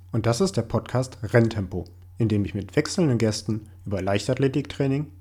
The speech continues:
insbesondere im Block Lauf, spreche. In dieser Folge habe ich einmal mehr Henning Lehnertz zu Gast.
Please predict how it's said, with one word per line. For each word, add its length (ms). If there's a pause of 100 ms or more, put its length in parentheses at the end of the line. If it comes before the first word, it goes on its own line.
(100)
insbesondere 720
im 180
Block 200
Lauf, 300
spreche. 460 (1080)
In 120
dieser 240
Folge 320 (120)
habe 120
ich 180
einmal 220
mehr 220
Henning 340
Lehnertz 460
zu 100
Gast. 340